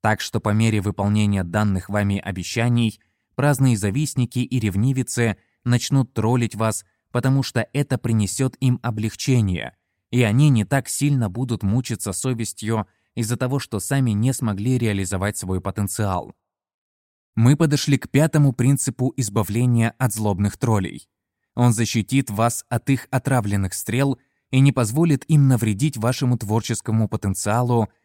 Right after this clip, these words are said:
или повлиять на ваше мастерство. Он формулируется так. Ненавистники — это ущербные мечтатели. Каждый ныне живущий на земле человек наделён талантом мечтателя.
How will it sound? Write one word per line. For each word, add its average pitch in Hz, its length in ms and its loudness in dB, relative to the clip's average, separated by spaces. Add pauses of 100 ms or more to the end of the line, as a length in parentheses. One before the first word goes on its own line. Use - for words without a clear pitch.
(200)
или 165 180 4
повлиять 139 520 0
на 113 80 2
ваше 104 240 -2
мастерство. 98 720 -4 (720)
Он 151 220 4
формулируется 113 840 2
так. - 380 -8 (600)
Ненавистники — 127 1000 4 (220)
это 147 340 2
ущербные 110 680 2
мечтатели. 104 760 -2 (760)
Каждый 117 440 2
ныне 117 300 4
живущий 110 440 -2
на 104 120 2
земле 104 300 0
человек 101 540 -4 (300)
наделён 127 460 4
талантом 123 500 2
мечтателя. 107 760 0